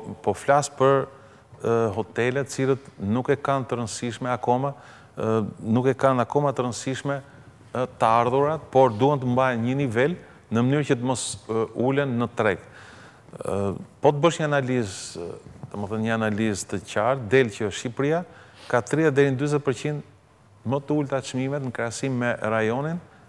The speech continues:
ë, në raport çmim-cilësi. Dhe kjo është e medh e, e Shqipërisë, pasi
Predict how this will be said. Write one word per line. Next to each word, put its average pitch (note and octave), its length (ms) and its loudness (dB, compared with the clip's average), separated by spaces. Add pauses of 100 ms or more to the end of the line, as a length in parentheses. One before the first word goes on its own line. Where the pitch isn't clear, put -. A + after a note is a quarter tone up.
(160)
ë, A2+ 240 -2
në A#2 160 4
raport C3 460 2
çmim-cilësi. C3 840 -6 (520)
Dhe A2 100 4
kjo E3 220 6 (840)
është - 340 -4 (140)
e A#2+ 60 0
medh C3+ 440 -2 (120)
e, B2+ 120 -2 (220)
e A#2 140 -6 (180)
Shqipërisë, - 600 -4
pasi G#2+ 300 -2